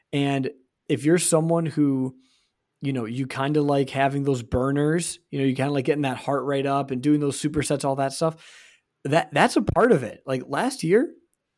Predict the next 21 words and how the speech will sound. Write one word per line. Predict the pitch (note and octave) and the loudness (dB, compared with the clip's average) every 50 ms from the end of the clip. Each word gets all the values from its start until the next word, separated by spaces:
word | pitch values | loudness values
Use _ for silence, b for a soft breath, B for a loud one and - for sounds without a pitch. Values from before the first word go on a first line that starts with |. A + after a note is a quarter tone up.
| - | -10
dude, | D3+ F3+ F3+ D3 C#3 | -6 -4 -4 0 4
you'll, | E3 A#3+ C4+ F#3 | 4 4 4 4
you'll | E3+ G3 B3 | 4 4 4
do, | A#3 - D4+ D4 | 4 4 2 4
like, | C4 A3+ E3+ D3 - _ _ _ - | 4 4 2 0 -4 _ _ _ -2
a | D3 C3+ | -2 -2
giant | A#2+ B2+ C#3 B2 E3 F3+ D3 A#2 | 0 0 0 0 0 0 -2 -4
set | - - C3+ B2 A2 A2 | -4 -4 -4 -4 -4 -2
where | C3 C#3 | -2 0
you'll | C#3 D3+ D#3+ D#3 | 2 2 2 2
do | D3+ D3+ | 2 0
three | - - - C#3+ D#3 E3 D3+ | 0 -2 -4 -4 0 2 2
exercises, | B2+ B2 - F3+ D#3+ - - F3+ F3+ F#3 F3 G3+ A3+ A#3+ A#3 A#3 B B B B B B B B B B B B _ - - | 2 0 0 -4 -4 -2 0 0 0 0 2 2 2 2 2 -2 B B B B B B B B B B B B _ -8 -6
and | B2 A2+ A2 A2 A2+ A#2+ B2+ | -6 -6 -6 -8 -10 -6 -4
man, | D3+ F3 F3 E3 - A2+ G#2+ _ _ _ _ _ _ _ - | -2 -2 -2 -2 -4 -8 -14 _ _ _ _ _ _ _ -10
the | D3 C#3+ | -6 -6
heart | A2+ - D#3 D#3 D3+ C#3 | -2 2 4 4 4 4
rate | C#3+ C3+ A#2+ A#2 | 2 0 0 0
gets | - C#3 B2 A#2 - | -2 -4 -4 -2 -4
up. | B2+ A2 F#2 F2+ - - | -6 -6 -6 -8 -12 -6
So | - - D#3 C#3+ C#3 B2 - | 0 2 4 4 4 2 -2